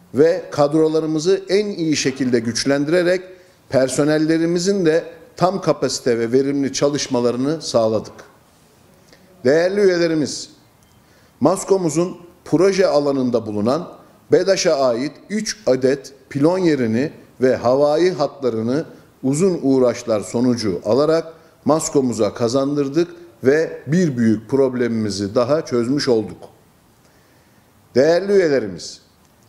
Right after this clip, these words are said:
daha sayamadığımız birçok hizmeti Maskom'uza kazandırdık. Atağa kaldırdığımız Maskom'uzun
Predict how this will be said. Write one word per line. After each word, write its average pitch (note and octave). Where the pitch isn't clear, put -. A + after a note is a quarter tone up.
daha E3+
sayamadığımız D#3
birçok E3
hizmeti B2+
Maskom'uza C3+
kazandırdık. A2
Atağa F#3+
kaldırdığımız E3+
Maskom'uzun C#3+